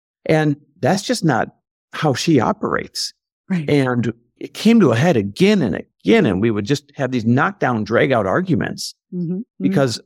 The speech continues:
Speaker 1: I would, even if what I was saying to her was right, I would say it in the wrong way.
Speaker 2: Right.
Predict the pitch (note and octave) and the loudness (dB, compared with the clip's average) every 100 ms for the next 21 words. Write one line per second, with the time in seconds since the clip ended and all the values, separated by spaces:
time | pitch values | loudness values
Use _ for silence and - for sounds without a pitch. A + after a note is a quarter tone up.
0 | - C3+ C3 A2+ - _ - F3 G#3 E3+ | -2 2 2 2 -4 _ 0 2 2 0
1 | D#3 C#3+ B2 - D3+ F3+ D#3+ A2 G2+ G#2+ | 0 0 -2 -2 0 0 0 0 0 -2
2 | D#3 - G#2 G2+ - D#3 F#3 F3+ F#3 G#2+ | -2 0 -2 -4 -4 -2 -2 -2 -4 -4
3 | G3 B2+ - - _ _ _ F#3 | -4 -6 -6 -14 _ _ _ -18